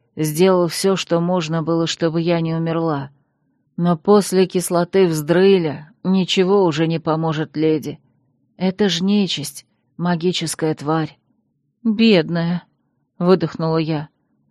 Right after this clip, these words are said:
«Как же вам было больно тогда?» Про вздрыля я читала в бестиарии.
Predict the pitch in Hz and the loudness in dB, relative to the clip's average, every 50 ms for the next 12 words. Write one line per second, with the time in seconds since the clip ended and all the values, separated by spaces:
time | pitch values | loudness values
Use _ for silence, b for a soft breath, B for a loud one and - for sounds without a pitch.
0 | _ _ _ _ _ - - 240 220 208 202 208 240 240 233 262 269 254 247 277 | _ _ _ _ _ -2 2 2 2 2 2 2 2 4 4 4 4 4 4 4
1 | 262 262 262 240 233 240 277 262 196 175 170 170 - - 180 175 180 175 175 160 | 4 2 2 2 2 2 4 4 4 2 0 -2 -2 -2 -2 -2 -2 -2 -2 -2
2 | 151 - _ _ _ _ _ _ _ _ _ _ _ _ _ _ _ _ _ _ | -4 -6 _ _ _ _ _ _ _ _ _ _ _ _ _ _ _ _ _ _
3 | _ - - 175 175 175 170 170 170 175 208 226 262 269 269 254 240 233 226 - | _ 0 2 4 4 4 2 0 -2 0 2 4 4 4 4 6 6 4 4 2
4 | - 190 185 208 202 - - 208 - - 226 226 214 208 196 185 185 208 208 - | 0 0 0 2 2 0 -2 -4 -2 2 2 2 4 2 0 0 0 -2 -2 -2
5 | - - 208 202 185 160 147 139 135 - - | 0 0 2 2 2 2 0 -2 -6 -10 -14